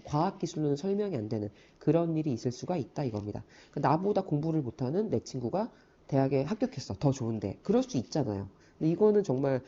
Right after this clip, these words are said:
객관적으로 따지면 설명이 안 되는 뭔가가 있다는 겁니다. 음, 그거를 그냥 받아들여라 이런 카드예요. 자, 무언가를 확실히 알아내려고 노력하거나 아니면 논리적인 설명을 찾으려고 하거나 아니면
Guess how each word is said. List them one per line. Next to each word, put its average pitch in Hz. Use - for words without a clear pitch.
객관적으로 233
따지면 175
설명이 240
안 113
되는 113
뭔가가 185
있다는 175
겁니다. 107
음, -
그거를 160
그냥 135
받아들여라 117
이런 143
카드예요. 110
자, 117
무언가를 220
확실히 269
알아내려고 143
노력하거나 113
아니면 165
논리적인 185
설명을 220
찾으려고 208
하거나 131
아니면 185